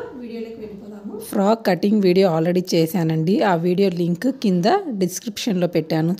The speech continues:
చూడండి. ఇక స్టిచ్చింగ్ ఎలాగో చూద్దాం. ముందుగా ఫ్రాక్కి కింది భాగంలో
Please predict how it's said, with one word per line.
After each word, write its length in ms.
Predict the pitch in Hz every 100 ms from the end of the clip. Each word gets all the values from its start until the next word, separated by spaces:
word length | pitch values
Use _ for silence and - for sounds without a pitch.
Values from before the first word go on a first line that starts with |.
| 214
చూడండి. 440 | 160 156 156 247 415 - - - 196
ఇక 100 | - 208 165 175 - _ -
స్టిచ్చింగ్ 460 | - 233 - 247 196
ఎలాగో 320 | 175 170 349 349
చూద్దాం. 340 | 208 147 151 156 - _ _ _ - 190
ముందుగా 400 | 202 208 233 247 202 165 190 - _ _ _ -
ఫ్రాక్కి 400 | 247 196 196 240 -
కింది 200 | 214 185 180
భాగంలో 360 | 190 185 190